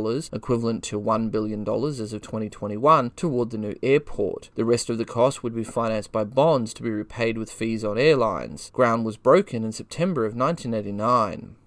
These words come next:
Two years later, Mayor Wellington Webb inherited the mega project, which at that time was scheduled to open on October twenty-ninth of nineteen ninety-three. At the time, United was refusing to move to the new airport over the high proposed fees. The airline finally relented under the condition that the airport include an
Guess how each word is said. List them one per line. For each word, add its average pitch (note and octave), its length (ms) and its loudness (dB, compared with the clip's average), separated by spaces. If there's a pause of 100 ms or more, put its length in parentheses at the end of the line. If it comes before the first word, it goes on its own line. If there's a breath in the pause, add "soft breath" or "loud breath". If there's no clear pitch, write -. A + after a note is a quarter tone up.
(220)
Two C#3 140 2
years A#2 320 4
later, A#2 300 4
Mayor A#2+ 260 2
Wellington A2 500 0
Webb A2 220 2
inherited C#3+ 480 0
the A#2+ 80 0
mega B2+ 300 2
project, G#2+ 520 -4
which A#2 220 -2
at - 200 0
that - 220 -2
time A2 760 0
was B2+ 120 0
scheduled E3 380 0
to - 160 -2
open A#2 260 2
on A2 160 0
October B2+ 380 -4
twenty-ninth A2 580 -4
of G#2+ 80 -8
nineteen G#2+ 300 -4
ninety-three. G#2 920 0
At D3+ 240 0
the D#3 80 -4
time, B2 560 0
United B2+ 460 2
was B2+ 200 -6
refusing D#3 440 -2
to B2+ 100 -8
move A#2 240 -2
to - 80 -18
the A2+ 80 -4
new A2 160 -2
airport C3 400 2
over A2+ 200 0
the A2+ 100 -2
high A2 280 -4
proposed G#2+ 540 -6
fees. C3 680 0
The A#2+ 180 4
airline A2+ 300 4
finally D3+ 420 2
relented B2 480 0
under A2+ 180 -4
the A2 100 -6
condition A2+ 480 -4
that A2 120 -4
the A#2 140 0
airport A#2 280 -2
include A2+ 380 -2
an G#2 100 -6